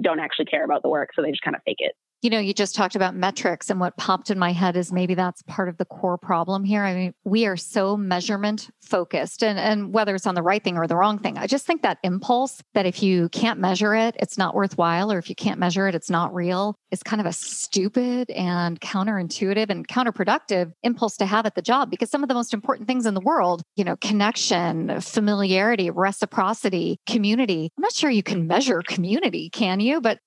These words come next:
Speaker 2: yet community is everything when you're working in a company, especially remotely. I don't know. What do you think about metrics here?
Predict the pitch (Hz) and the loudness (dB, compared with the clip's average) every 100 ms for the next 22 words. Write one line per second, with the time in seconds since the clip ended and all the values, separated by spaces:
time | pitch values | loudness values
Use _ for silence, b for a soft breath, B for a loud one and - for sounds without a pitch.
0 | _ 269 - - 247 311 269 233 202 220 | _ -2 0 0 2 4 4 4 2 2
1 | 339 302 185 175 175 180 202 202 180 170 | 2 0 0 0 2 2 2 0 -2 0
2 | 226 240 240 180 175 - 233 - - 311 | 0 0 0 0 -2 -2 -4 -2 -2 -2
3 | - 214 170 175 220 294 165 196 196 262 | 2 2 2 2 2 2 -2 -4 0 0
4 | 302 220 170 302 320 311 277 226 180 180 | 2 0 2 2 2 2 2 0 0 -2
5 | - - - - - | -2 -8 -6 -6 -6